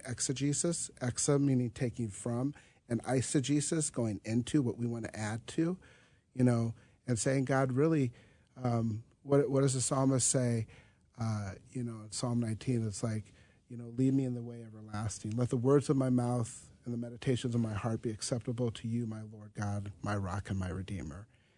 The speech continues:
And so really asking God, "What do you want to say to me through your word?" And even apply it to me,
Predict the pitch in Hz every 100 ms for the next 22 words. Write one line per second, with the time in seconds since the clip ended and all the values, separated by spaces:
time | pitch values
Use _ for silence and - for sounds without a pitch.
0 | _ 113 - 123 131 139 127 117 117 120
1 | - 123 117 117 107 107 - - - -
2 | _ - 160 185 196 175 151 - 127 -
3 | 120 113 113 - - - 113 110 107 117
4 | 113 107 101 - 117 104 104 101 101 101
5 | 98 90 - - - _ _ _ _ 110
6 | 113 113 110 98 - 117 117 117 - 104
7 | 98 104